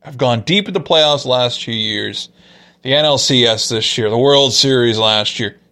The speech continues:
Could have made the World Series this year. So, you factor all that in,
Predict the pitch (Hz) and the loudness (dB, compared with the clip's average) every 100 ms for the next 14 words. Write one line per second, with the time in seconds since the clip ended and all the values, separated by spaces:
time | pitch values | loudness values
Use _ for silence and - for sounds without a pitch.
0 | _ 339 339 294 262 220 208 165 170 135 | _ 0 0 0 0 2 2 2 2 2
1 | 113 104 98 - _ _ _ _ _ _ | 0 -4 -6 -10 _ _ _ _ _ _
2 | _ _ - 180 175 - - _ _ _ | _ _ -4 2 2 0 -8 _ _ _
3 | _ _ _ - - 170 160 147 156 165 | _ _ _ -20 -2 0 0 2 4 4
4 | 165 160 151 147 139 131 | 4 4 4 2 2 0